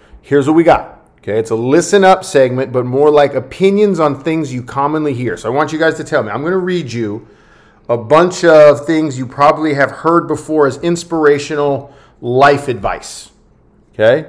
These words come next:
I want you to label it. Is that a cliche that should go away?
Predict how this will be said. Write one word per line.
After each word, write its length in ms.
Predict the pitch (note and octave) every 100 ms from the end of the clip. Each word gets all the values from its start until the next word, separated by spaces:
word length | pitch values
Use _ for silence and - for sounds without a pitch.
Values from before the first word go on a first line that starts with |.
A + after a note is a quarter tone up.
| - _ -
I 40 |
want 240 | B2 C#3 C3+
you 80 | C#3
to 60 |
label 500 | C3 D3 F#3 D#3 B2
it. 200 | F#2+ - _ _ _ _ _
Is 140 | B2 A2+
that 320 | D#3 D3 -
a 40 |
cliche 680 | C#3 E3 D3+ - E3 E3 F3
that 160 | D3 -
should 160 | C3
go 140 | B2 C#3+
away? 340 | F3+ A#2 A2